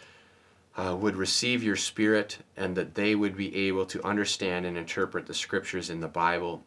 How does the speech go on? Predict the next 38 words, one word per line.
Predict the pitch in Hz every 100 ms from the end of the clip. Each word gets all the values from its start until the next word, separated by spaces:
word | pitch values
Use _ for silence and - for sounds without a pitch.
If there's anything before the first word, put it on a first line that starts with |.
| 80
and | 82
that, | 80 - _ _
that | 85 80
they | 90 87
would | 85
also | 87 - 82
share | - 113 113 110
these | 95 87
messages | 85 82 - 87 80
with | 101 104
other | 90 87
people | 78 85 80 80
to | - 90
help | - 104 - -
them | 98 104 95 80
do | 87 85
the | 80
same. | - 95 80 73
And |
whether | 85 90 85
they | 80
share | - 107 104 104
'em | 95
using | 92 92 85
the | 78
share | - 127 131
buttons | 131 123 123 - - - -
or | 98
whether | 98 95
they | 92
just | 90 92 -
get | 110
out | 107 107 107
there | 98
and | 82
talk | - 101 98 95
about | 90 90
it, | 87